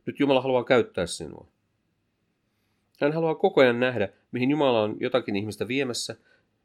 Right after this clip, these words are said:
ja heti itse työntämässä häntä eteenpäin rohkaisten ja tukien.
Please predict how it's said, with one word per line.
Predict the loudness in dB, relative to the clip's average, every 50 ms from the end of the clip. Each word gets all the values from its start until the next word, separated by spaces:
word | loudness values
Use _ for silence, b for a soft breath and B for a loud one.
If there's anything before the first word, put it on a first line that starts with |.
| _ _
ja | -2 0
heti | 0 2 2 2 2
itse | 2 0 -2
työntämässä | 0 0 0 0 0 0 -2 -4 -4 -4 -4 -4
häntä | -4 -4 -2 -2
eteenpäin | -2 0 0 -2 0 0 -2 0
rohkaisten | 0 -2 -4 -4 -6 -6 -6 -6 -8 -10
ja | -10 -10
tukien. | -10 -14 -14 _ -18 -20 -20 -20